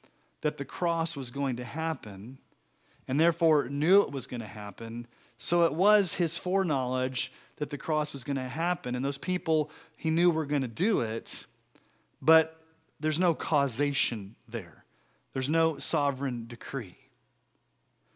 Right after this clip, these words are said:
And so there are a lot of weaknesses in this book. For, I was expecting, 'cause I heard a lot about this book, and you gotta read this book. It's, it's one of the best defenses, uh, for traditional Southern Baptist view against Reformed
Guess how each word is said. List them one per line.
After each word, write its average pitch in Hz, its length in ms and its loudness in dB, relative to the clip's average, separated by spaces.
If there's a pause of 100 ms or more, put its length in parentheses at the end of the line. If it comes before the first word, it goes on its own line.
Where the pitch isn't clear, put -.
(920)
And 175 120 -2
so 196 360 2
there 262 280 0
are 202 180 4
a 147 140 2
lot 170 480 0
of 180 100 -6
weaknesses 175 640 -4
in 156 240 -4
this 147 220 -4
book. 151 260 -2
For, 104 220 -10 (440)
I 175 120 2
was 254 180 2
expecting, - 800 -2
'cause 147 180 -4
I 143 140 0
heard 160 140 0
a 147 40 4
lot 135 200 2
about 127 280 -2
this 131 160 -8
book, 139 440 -2
and 113 160 -6 (180)
you 117 120 -10
gotta 151 180 2
read 143 200 -4
this 139 200 -6
book. 147 300 0
It's, - 140 -8
it's - 160 -8
one 143 120 -2
of 131 60 -2
the 123 60 -4
best 135 340 -2
defenses, 139 640 -4 (360)
uh, 120 100 -6
for 127 320 -6
traditional 143 460 -4
Southern 135 320 0
Baptist 139 420 -4
view 143 280 -2
against 135 360 -4
Reformed 143 520 -4